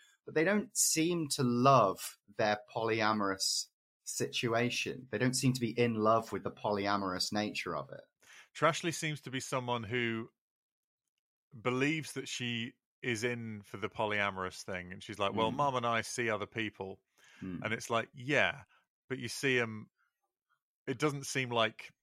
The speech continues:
Speaker 2: there's other long-term people that they see. It seems like
Speaker 1: Yes.
Speaker 2: literally they hook up, and that's very different to someone's like, "Well, we're also going to spend the evening together, or we're going for a walk," or so, you know, or,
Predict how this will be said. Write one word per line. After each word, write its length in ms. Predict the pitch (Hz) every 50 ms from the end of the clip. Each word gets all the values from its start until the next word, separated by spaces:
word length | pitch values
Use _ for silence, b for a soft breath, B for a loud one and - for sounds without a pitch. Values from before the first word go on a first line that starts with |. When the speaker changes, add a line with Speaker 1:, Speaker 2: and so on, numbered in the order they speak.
| _ _ _ _ _ _ _ _ _ _ _ _
Speaker 2:
there's 240 | 120 120 120 113 110
other 220 | 127 120 104 110
long-term 760 | 107 107 113 113 110 107 107 104 - - 120 110 107 101 98 95
people 380 | - 113 110 98 - 98 101 98
that 140 | 101 -
they 120 | 95 95 92
see. 400 | - - - 110 98 92 85 92
It 160 | 104 104 -
seems 420 | - 110 104 131 123 117 113 107 107
like 120 | 110 107 110
Speaker 1:
Yes. 60 | 110
Speaker 2:
literally 500 | 113 127 127 - - - 120 110 107 104 98
they 160 | 104 101 98
hook 260 | - 110 104 - -
up, 260 | 110 92 92 - _ - _ -
and 360 | 107 104 98 98 98 92 - B B B B B B B B -
that's 220 | 123 - 123 -
very 220 | 120 127 123 120 110
different 500 | - 131 123 - - - 101 92 92 - - -
to 120 | - 110
someone's 360 | - - 120 110 104 107 101
like, 160 | 107 110 104 120
"Well, 300 | 117 120 117 113 110 107
we're 260 | 113 123 127 123 127
also 460 | 135 143 131 - - 120 107 104 101
going 220 | - 117 107 104
to 80 | 92 104
spend 320 | - - - 110 107 101
the 80 | 101 110
evening 340 | 107 107 107 95 101 98 95
together, 580 | - - 95 101 98 95 90 98 95 95 90 - b b b b b
or 180 | - 107 107 104
we're 160 | 113 110 110
going 260 | 101 113 107 107 107
for 180 | - - 113 104
a 60 | 98
walk," 540 | 92 92 95 104 104 98 92 - - - B B B B B
or 180 | - 113 107 -
so, 140 | - 175
you 160 | - - 160 147
know, 120 | 127 113
or, 260 | 113 127 127 127 98